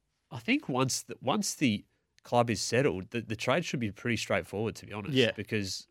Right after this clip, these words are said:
Speaker 1: we had Craig Cra-, Craig Cameron on the, the show last week on Trade Ex-, Trade Exchange, and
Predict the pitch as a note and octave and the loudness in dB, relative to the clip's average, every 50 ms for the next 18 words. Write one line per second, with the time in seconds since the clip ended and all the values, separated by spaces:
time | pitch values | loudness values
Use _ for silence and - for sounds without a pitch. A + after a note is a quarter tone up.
0 | _ - A#2+ A2+ C3 B2 - - A#2+ A2 G2+ - A2 G2 - B2 - _ _ - | _ -6 -2 -2 -2 -2 0 0 0 0 0 -2 -4 -6 -6 -8 -18 _ _ -6
1 | - G2+ G2 F#2+ - A2 G#2+ G#2+ G#2 G2+ F#2+ G2 G2+ G2+ G2 G#2 - F#2+ F#2 - | -4 -4 -4 -2 -4 -4 -2 -2 -2 -2 -2 -4 -4 -6 -8 -8 -10 -10 -8 -4
2 | - G#2 G2 G2 G2 G2 F#2+ F#2 - - - G#2+ A2 G2 G2 - - - _ _ | -2 -2 0 0 0 0 0 -2 -2 -4 -4 -2 -2 -2 -4 -6 -14 -20 _ _
3 | _ _ _ _ _ _ _ _ _ _ - G#2+ G2+ - - G#2 G2+ G2 - - | _ _ _ _ _ _ _ _ _ _ -12 -12 -10 -4 -2 0 0 0 -2 -6
4 | - A#2 - C3 A#2+ - - - - - - - - - A2 - - - - - | -8 -8 -10 -12 -16 -18 -18 -20 -20 -20 -18 -16 -6 -6 -6 -6 -6 -10 -4 -2
5 | A2+ G2+ G2 G#2 G2+ G#2+ - - A#2+ A#2+ A2+ G#2 | 0 0 0 0 -2 -4 2 4 6 6 6 2